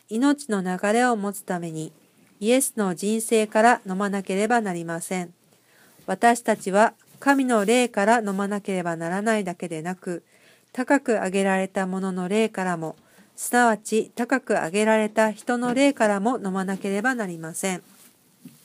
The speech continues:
二、私たちはこの復活し、昇天した人であるイエスから飲む必要があります。満ち溢れる供給は神の霊から出てくるだけでなく、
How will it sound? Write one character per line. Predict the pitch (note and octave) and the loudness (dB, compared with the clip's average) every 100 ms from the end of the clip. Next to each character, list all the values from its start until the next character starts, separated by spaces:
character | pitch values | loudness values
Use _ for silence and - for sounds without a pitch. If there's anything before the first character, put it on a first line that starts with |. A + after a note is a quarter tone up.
| _ _ _ - - - | _ _ _ -20 -12 -4
二、 | A3+ - _ _ _ - _ | -2 -2 _ _ _ -20 _
私 | - G3 B3 C4 | -8 2 2 2
た | B3+ A3+ | 0 -2
ち | G3 | -2
は | F#3 | -2
こ | F3+ G3+ | -2 -4
の | G3+ | -4
復 | G3+ G#3 - | -4 -8 -4
活 | A#3+ A#3+ - | -4 -4 -6
し、 | - B3 - | -2 -2 -4
昇 | - C4+ C4+ | -4 0 0
天 | - G#3+ | 0 -2
し | G#3 | -2
た | - F3+ | -4 -4
人 | - A3 | -2 -2
で | G3 | 0
あ | F#3 | -2
る | F3+ - | -4 -6
イ | F#3+ G#3+ | 0 0
エ | |
ス | A3+ - | 0 -2
か | F#3 | -2
ら | F#3+ G#3 _ _ _ - | 0 0 _ _ _ -4
飲 | C4+ | 0
む | C#4 | 2
必 | C#4+ - G#3+ | 2 -2 -2
要 | F#3+ F3 | -2 0
が | E3 | -4
あ | |
り | D#3+ D#3 | -6 -8
ま | D#3 | -8
す。 | F3 - _ F#3 - _ _ _ - - | -8 -10 _ -20 -20 _ _ _ -20 -6
満 | F#3+ F#3+ | -6 0
ち | |
溢 | A3+ A#3 A3+ | 2 2 2
れ | A#3+ A3+ | 0 0
る | F#3+ | 0
供 | - G#3 G3+ | -2 0 0
給 | G3 G#3 G3+ | -2 -4 0
は | G3 A#3 A#3 _ _ - | 2 2 0 _ _ -2
神 | C#4 C4+ | 0 0
の | B3 G#3 | 0 0
霊 | A3 C4+ | 2 2
か | C4 A3 | 2 0
ら | F#3+ | 0
出 | G3+ | -2
て | G3 | -4
く | F#3+ F#3+ | -6 -4
る | F3 | -4
だ | E3 | -6
け | D#3 G#3 | -6 -6
で | F3 | -4
な | F3 | -6
く、 | G3 F#3+ E3+ | -6 -6 -8